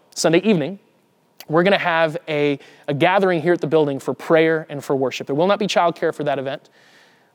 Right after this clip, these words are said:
but it's a time of, of dedicated prayer and worship as we begin to, to return, as we believe that God is gonna do some, some new things.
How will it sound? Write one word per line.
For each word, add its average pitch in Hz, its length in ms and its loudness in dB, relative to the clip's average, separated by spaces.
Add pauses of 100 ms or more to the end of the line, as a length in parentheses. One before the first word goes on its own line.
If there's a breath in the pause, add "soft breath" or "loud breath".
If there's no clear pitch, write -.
(140)
but 151 80 4
it's 147 100 -4
a 156 60 0
time 185 340 2
of, 143 220 0
of 127 140 -8
dedicated 196 520 2
prayer 175 580 2
and 143 160 -6
worship 135 380 -2
as 131 140 -8
we 165 100 4
begin 160 380 -2
to, 147 200 -4 (340 loud breath)
to 156 100 0
return, 147 400 -2
as 131 100 -6
we 160 140 2
believe 156 420 4
that 139 140 -2
God 151 240 4
is 139 80 -4
gonna 139 240 -6 (240 soft breath)
do 180 100 2
some, 143 340 -4
some 151 200 -4
new 180 120 4
things. 151 560 -6